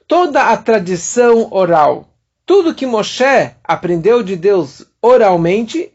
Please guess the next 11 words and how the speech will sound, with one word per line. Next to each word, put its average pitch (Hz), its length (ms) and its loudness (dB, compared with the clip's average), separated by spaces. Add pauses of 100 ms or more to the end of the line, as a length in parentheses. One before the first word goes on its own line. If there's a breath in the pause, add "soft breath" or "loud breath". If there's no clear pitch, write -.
eles 190 420 -4
não 185 160 -4
acreditavam. 151 720 -6 (220)
Só 294 200 0
no 302 40 0
que 302 60 -6
estava 247 180 -4
escrito 226 340 -10
na 208 120 -6
Torá 185 280 -2
escrita. 139 560 -14